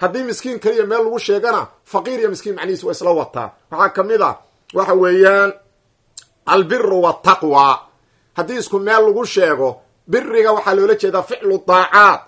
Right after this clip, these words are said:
wanaagga samayntiisa. Een, taqwadana waxaa loola jeedaa ijtinaabul muxaramaat. Muxaramaadka ka tegidooda, ka fogaanshadooda. Laakiin mid ka mid ah haddii meel lagu sheego, waxa weeyaan, labadii macnaba wuu wataa. Sidaas oo kale waxaa ka mid ah al-iimaan wal-islaam.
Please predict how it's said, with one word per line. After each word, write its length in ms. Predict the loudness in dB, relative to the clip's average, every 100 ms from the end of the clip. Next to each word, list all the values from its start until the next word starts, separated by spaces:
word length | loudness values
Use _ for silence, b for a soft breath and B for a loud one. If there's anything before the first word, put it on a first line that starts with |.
| -2
wanaagga 500 | 0 2 0 -2 -6
samayntiisa. 760 | -6 -4 -4 -6 -10 -8 -10 -14 _ _ _ _ _ _ 0
Een, 440 | 0 2 -2 -4 -6
taqwadana 460 | -2 0 0 0
waxaa 180 | -2 0
loola 200 | 2 2
jeedaa 440 | 2 -2 -4 -8 -12 _ _ _ _ -12
ijtinaabul 840 | -12 -6 -2 0 2 0 0 -2 -4
muxaramaat. 640 | -6 -4 0 2 4 2 0 _
Muxaramaadka 640 | -18 -6 -4 2 2 2 0
ka 120 | -10
tegidooda, 460 | -10 -8 -2 -2 -2
ka 120 | -6
fogaanshadooda. 680 | -6 -4 -2 -2 -2 -4 -8 _ _ _ -4
Laakiin 380 | -2 0 -2 -4
mid 160 | -10
ka 140 | -8 -4
mid 120 | -2
ah 40 |
haddii 200 | -2 -4
meel 220 | -2 0 0
lagu 180 | 0
sheego, 520 | -4 -2 -2 -2 -6 b b
waxa 220 | -6 -2 0
weeyaan, 480 | 2 2 2 0 -2 _ _ -16
labadii 520 | -6 -2 0 0 0
macnaba 400 | -4 -8 -8 -4
wuu 360 | -4 -4 -4 -4
wataa. 420 | -4 -6 -8 -8 -8 _ _ _
Sidaas 360 | 0 2 2
oo 60 | 0
kale 140 | -4
waxaa 140 | -4 -4
ka 100 | -6
mid 120 | -6
ah 100 | -4
al-iimaan 600 | -6 -6 -6 -4 -4 -2
wal-islaam. 720 | -2 -2 -4 0 6 6 6